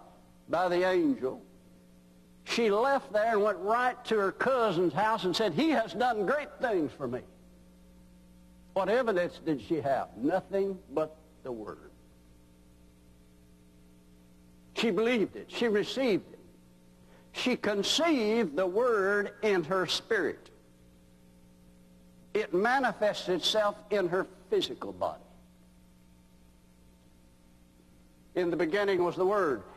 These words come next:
All things begin with words. God said, "Let us make man in our image and our likeness. Let them have dominion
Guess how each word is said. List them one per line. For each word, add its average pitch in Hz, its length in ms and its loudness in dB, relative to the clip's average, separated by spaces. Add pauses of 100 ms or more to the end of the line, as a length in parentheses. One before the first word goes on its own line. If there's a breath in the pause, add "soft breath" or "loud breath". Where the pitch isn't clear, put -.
(260)
All 254 460 2
things 196 500 0
begin 202 460 0
with 233 160 0
words. 175 500 -2 (1600)
God 185 280 0
said, 185 220 -2
"Let 190 180 2
us 190 160 0
make 202 260 -2
man 208 240 2
in 208 140 2
our 208 200 2
image 202 280 0
and 170 120 2
our 185 200 2
likeness. 190 540 0
Let 202 300 -2
them 254 340 2
have 160 360 0
dominion 123 520 -4